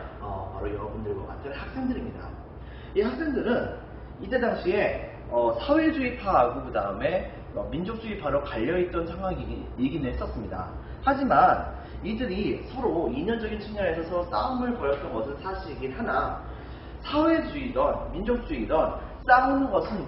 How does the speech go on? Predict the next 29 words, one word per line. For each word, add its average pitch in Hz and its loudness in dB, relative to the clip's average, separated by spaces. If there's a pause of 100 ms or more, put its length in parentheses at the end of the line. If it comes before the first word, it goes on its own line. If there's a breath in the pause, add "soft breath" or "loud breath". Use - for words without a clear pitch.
(120)
두 131 -8
번째 240 0
문제고 143 -4
일단 120 2
독립부터 156 -4
하는 254 2
것이 156 -4
중요한 113 -8
거잖아요. - -2 (380 loud breath)
그래서 254 8
그런 226 -2
것일까? - 0
그때 180 0
당시에 185 0
사회주의 240 -6
계열 - -2
쪽에 127 -4
해당되는 113 -4
학생들과 - -2
그 127 -10
다음에 - -2
민족주의 240 -4
계열 180 2
쪽에 151 -2
해당되는 127 -2
학생들끼리 117 -6
같이 - -10
손을 262 -4
잡게 175 -6